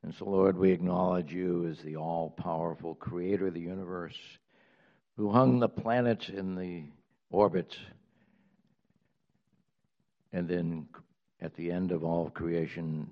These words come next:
culminated it with the breathing of life into mankind. And so, Lord, we acknowledge you as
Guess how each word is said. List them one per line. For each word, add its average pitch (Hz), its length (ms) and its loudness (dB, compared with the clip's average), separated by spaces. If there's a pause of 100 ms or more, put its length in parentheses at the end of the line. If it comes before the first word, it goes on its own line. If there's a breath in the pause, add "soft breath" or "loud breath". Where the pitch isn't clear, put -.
(400)
culminated 107 720 4
it 92 120 2
with 80 160 -4
the 73 260 -6 (2750)
breathing 110 440 10
of 98 180 0
life 73 380 -6
into 76 260 -4
mankind. 78 840 -4
And 78 160 -4
so, 92 120 -4
Lord, 95 240 4
we 90 280 -2
acknowledge 82 560 0
you 90 300 10
as 78 200 4